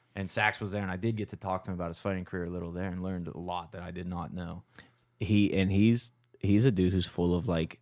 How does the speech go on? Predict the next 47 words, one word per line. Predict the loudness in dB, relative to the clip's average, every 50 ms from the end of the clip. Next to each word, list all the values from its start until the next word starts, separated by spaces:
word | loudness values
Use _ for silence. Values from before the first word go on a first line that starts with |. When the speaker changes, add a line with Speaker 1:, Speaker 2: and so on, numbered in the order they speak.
| _ -6
Speaker 2:
the | -2 0 2 2
most | 2 2 2 0 -2 -4
useful | -4 -2 0 0 0 0 0 0 0 0 0 0 -4 _ -4
information, | -2 -2 -2 -2 -2 -2 0 0 0 -2 0 0 0 2 2 0 -2 -6 -8
but, | -6 -2 0 0 0 0
like, | -4 -4 -2 -2
you | -2 -2
would | 0 -2 -2
never | -4 -4 -4 -4
know. | -4 -4 -4 -6 -6 -8 -10 -10 -6
Like, | -6 -4 -2
after | -2 -2 0 2 2 2
I | 2 2
Speaker 1:
Yeah. | 0 0
Speaker 2:
cut | 0 2 2
weight | 2 0 0 0
that | -2 -2 -2 -2
night, | -2 -2 -4 -2
he | -4 -4
was | -4 -4
like, | -4 -4
"Look, | -2 -2 -4 -4 -6
if | -8 -6 -4
you | -2 -2
drink | 0 0 0 0 -2 -4 -8 _ -20 -20 -20 _ _ _
this | 0 0 0 0 2
much | 2 2 2 0 0
of | -2 -2
the | -2
glass | -2 -2 0 0 0 -2 -2
full | -2 -2 0 0
of | 0
Pedialyte, | 0 0 0 2 2 2 2 0 0 -2 -4
it's | -6 -6 -4
gonna | -4 -2 -2
be | -2 -4 -6 _ _ _ _ _ _ _ -4
two | -2 -2 0
point | 0 0 -2 0 0
seven | -2 -2 0 0 -2
pounds, | 0 0 0 0 0 -2 -2 -4
so | -8 -10 -10 -8 -4 -2 -2
you | 0
can | 0 0 0
Speaker 1:
<laughs> | 0 0
Speaker 2:
have | 0 0
that | 0 -4 -6
tonight | -4 -6 -4 -4 -2 -2 -2 -2 -2